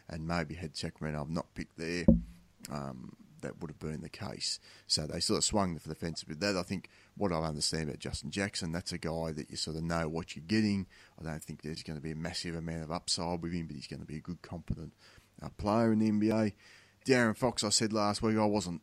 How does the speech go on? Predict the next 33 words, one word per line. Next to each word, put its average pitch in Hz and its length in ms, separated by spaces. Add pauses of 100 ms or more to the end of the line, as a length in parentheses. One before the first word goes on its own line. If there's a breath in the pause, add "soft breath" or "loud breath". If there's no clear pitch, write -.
(120)
overly 101 520
enamoured 98 420
by 92 220
his 95 180
game, 95 440
but, - 120 (460 soft breath)
um, 82 360
I 82 120
see 101 260
what, 85 260
what 80 220
they've, 80 160 (480)
why 95 320
they 80 160
went 87 240
for 90 140
him. 87 240
And 80 80
again, 82 400 (500 loud breath)
um, 67 560
there's 92 180
sort 165 160
of 113 80
two 87 200
sides 90 380
of - 60
it. - 60
He 90 120
could, - 300
could 123 180
be 98 200
Elfrid 98 380
Payton, 123 440